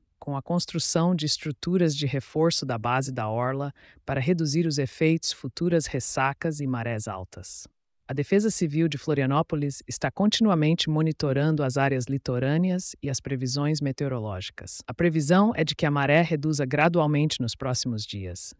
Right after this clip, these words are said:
diminuindo a possibilidade de novos problemas. Compromisso com a recuperação da orla. O prefeito de Florianópolis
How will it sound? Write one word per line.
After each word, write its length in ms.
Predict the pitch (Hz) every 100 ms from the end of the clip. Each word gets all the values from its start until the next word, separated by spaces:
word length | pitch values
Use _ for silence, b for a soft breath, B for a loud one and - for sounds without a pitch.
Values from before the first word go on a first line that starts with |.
| -
diminuindo 600 | 151 151 147 160 185 180
a 20 |
possibilidade 960 | - 190 - 175 165 135 135 143 151
de 160 | 151 123
novos 380 | 117 117 123 -
problemas. 720 | 123 113 95 76 73 - - _ _ _ _ _ _
Compromisso 580 | 156 131 139 156 190 220
com 120 | 180
a 20 |
recuperação 720 | 160 - - 127 113 - 139
da 160 | 147 107
orla. 400 | 107 104 87 90 - _ _ _ _ _ _ _
O 60 | -
prefeito 400 | 156 - 185 170
de 80 |
Florianópolis 960 | 160 170 156 139 147 170 175 170 170 -